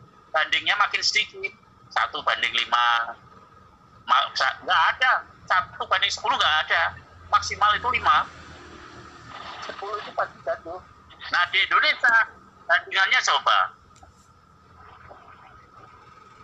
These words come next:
Nggak, nggak terukur. Kecuali, nah, ke-, dalam ilmu,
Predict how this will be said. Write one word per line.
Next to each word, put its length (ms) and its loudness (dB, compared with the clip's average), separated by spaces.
Nggak, 180 2
nggak 220 0
terukur. 480 -4
Kecuali, 880 2
nah, 220 2
ke-, 220 -2
dalam 220 0
ilmu, 400 -2